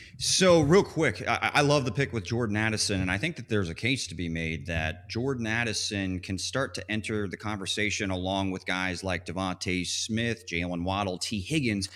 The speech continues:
kind of those, like, high-end, wi-, like, low-end wide receiver one slash high-end wide receiver twos. In a pass-heavy offense, we've seen Kirk Cousins throw the ball over forty times, I think on four or five occasions so far this season. So, once Jord-,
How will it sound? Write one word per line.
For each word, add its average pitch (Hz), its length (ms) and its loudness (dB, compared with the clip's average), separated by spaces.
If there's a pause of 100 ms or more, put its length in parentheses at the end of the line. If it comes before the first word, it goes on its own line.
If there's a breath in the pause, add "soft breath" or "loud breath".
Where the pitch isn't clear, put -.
(200 loud breath)
kind 170 220 0
of 170 100 2
those, 123 440 2 (640)
like, 110 260 0
high-end, 156 800 2
wi-, 113 380 -2
like, 113 200 2
low-end 156 480 6
wide 143 220 0
receiver 143 380 -2
one 135 340 2
slash 120 280 -2
high-end 135 360 -2
wide 123 180 0
receiver 117 320 -4
twos. 135 400 0 (280 loud breath)
In 220 100 2
a 208 80 4
pass-heavy 202 540 2
offense, 160 400 2
we've 139 100 0
seen 190 240 -2
Kirk 175 220 -2
Cousins 151 340 2
throw 151 200 -2
the 143 80 2
ball 139 340 2
over 143 160 2
forty 139 260 -2
times, 127 360 -2
I 110 40 -2
think 127 180 -4
on 98 140 0
four 135 300 -2
or 98 40 -4
five 120 280 -6
occasions 120 420 -4
so 127 160 0
far 131 240 0
this 113 160 0
season. 127 320 2 (300 loud breath)
So, 143 560 2 (180)
once 208 540 -4 (600)
Jord-, 175 260 2